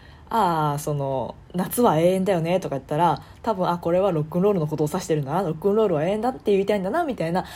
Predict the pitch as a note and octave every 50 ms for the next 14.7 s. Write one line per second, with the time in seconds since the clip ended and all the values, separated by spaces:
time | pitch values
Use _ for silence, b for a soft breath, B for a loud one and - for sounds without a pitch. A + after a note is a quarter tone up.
0 | B B B B A#3 G#3 F#3+ F3 - - A#3 - B3+ B3+ G3 E3+ D3+ - - -
1 | - - - E4+ C#4+ - D#3+ - - - - - - - - - - - - F#3
2 | F#3 F3+ F3+ E3+ E3 D3+ D3 C#3+ D3+ D#3 - - G#3+ A3+ C4+ C#4+ B3 F#3+ D#3 D#3
3 | B B B B B B - A3+ F3 F3+ G#3+ A3 - - - G4 G#4 G#4+ G4+ G4+
4 | G4 G4+ G4 F#4+ F#4 F4+ F4+ F4 F4 F4+ F4 - - - B3+ G#3+ F3 D#3+ D#3+ E3+
5 | F#3 G3 G3+ G3 G3 F#3+ F#3 - A#3+ A3+ A3 G#3+ A3 F3+ D#3+ E3 D3+ - - F#3
6 | F#3+ F#3 E3+ E3 E3 F3+ F#3 F#3+ - - C4+ C4 A#3+ A3+ A3+ A3+ G#3+ G#3 G3+ G#3+
7 | B3+ D4 E4 D#4+ C#4 A3+ F#3 F3 B B B B B B - - G3 F3+ E3+ E3
8 | D#3+ D#3+ E3+ G3+ G3+ G3+ - A#3 A3+ A#3 A#3 A3+ A3+ A3 A3+ - B3+ A#3+ A#3+ -
9 | G#3+ G#3 - - D#3 D#3 - F3 E3 F3+ A3+ B3+ B3+ - B B B B - G#3
10 | G#3 G3+ - - - - C#4 C#4+ D4 D4+ D4 D4 D#4 D4+ C#4+ C4 A#3 G3 F#3 F3
11 | E3+ E3+ E3+ F#3 G3 F#3+ F#3 F3+ F3 - F3 E3+ E3+ F3 - A4+ B4+ B4 - F4
12 | - F#3 E3 E3 D#3+ D#3+ - A#3 A#3 A#3 A#3 G3+ G#3 A#3 A#3 A#3 A3+ - - A3+
13 | A3+ A3 G#3+ G3+ F3 E3 - - - - F4 E4+ - - C4+ C4+ C#4+ D#4 E4 E4+
14 | F4 F4 F4 - A#3 F#3+ E3 E3+ F3+ F3 F3 A3+ A#3